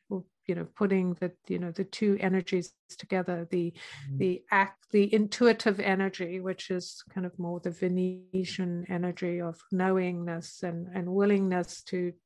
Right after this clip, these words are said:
Speaker 1: take responsibility for yourself. And then the action, what are you doing out there in the world, which is more of the Martian energy. And, um, so, yeah, I think that's really important.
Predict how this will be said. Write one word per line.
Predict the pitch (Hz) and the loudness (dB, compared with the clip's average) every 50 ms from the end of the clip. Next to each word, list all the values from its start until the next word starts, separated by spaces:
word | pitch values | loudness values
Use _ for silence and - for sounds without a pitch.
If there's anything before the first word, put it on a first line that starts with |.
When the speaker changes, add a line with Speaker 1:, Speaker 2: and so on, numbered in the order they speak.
| _ - | _ -2
Speaker 1:
take | - 220 220 214 - - | 2 2 2 2 2 0
responsibility | 196 - - - 190 185 180 - - 196 185 190 185 - 190 185 | -4 -2 2 2 2 2 2 0 0 0 0 0 0 -2 -4 -6
for | 165 - - | -4 -4 -4
yourself. | 190 180 180 175 - - 190 - 87 - - - _ - - - - - - - - _ _ - | -4 -2 -2 -4 -4 -4 -4 -2 -4 -4 -8 -12 _ -20 -20 -20 -20 -20 -20 -20 -20 _ _ 2
And | 214 208 202 | 4 6 8
then | 208 202 202 202 | 8 8 8 8
the | 196 190 185 | 8 8 8
action, | 196 190 196 196 - - - 185 185 185 | 6 4 4 2 0 -2 -2 -2 -2 0
what | 185 190 190 - - | 2 2 2 2 2
are | 208 | 2
you | 185 196 190 | 4 4 2
doing | 185 190 185 175 175 185 - | 2 2 0 0 -2 -2 -2
out | 185 185 180 - | 0 -2 -2 -2
there | - 185 180 175 | -2 -2 -2 -2
in | 170 170 | -2 -4
the | 175 | -4
world, | 175 180 185 180 165 165 175 - 180 170 | -2 0 0 0 -2 -2 -6 -6 -8 -8
which | 175 - - - | -8 -8 -8 -10
is | 202 - - | -10 -8 -6
more | 190 185 175 | -4 -4 -4
of | 175 - | -4 -4
the | - 185 | -4 -2
Martian | 185 190 202 214 220 208 - - 185 175 - | 0 2 4 4 2 2 0 -4 -6 -6 -6
energy. | 165 165 165 175 175 170 - 185 180 180 185 175 _ - - - - - - - - - - _ - - | -6 -6 -6 -6 -6 -6 -6 -8 -8 -6 -8 -10 _ -16 -20 -20 -20 -20 -20 -20 -20 -20 -20 _ -6 0
And, | - 202 190 196 196 196 196 196 - | 2 4 6 6 6 4 2 2 2
um, | 208 185 185 185 185 196 196 | 2 2 2 2 0 -4 -6
so, | - - - 196 185 185 196 196 _ _ _ _ _ | -4 0 2 2 2 2 -2 -6 _ _ _ _ _
yeah, | 202 208 208 208 170 - - _ - | 2 4 4 4 2 -2 -6 _ -12
I | 202 | -10
think | - 214 214 202 | -8 -6 -4 -2
that's | 196 190 - - | -4 -4 -4 -2
really | 208 190 185 | -2 -2 0
important. | 180 175 170 - 196 196 196 - 175 175 175 - | -2 -4 -4 -4 -6 -6 -4 -4 -6 -8 -10 -12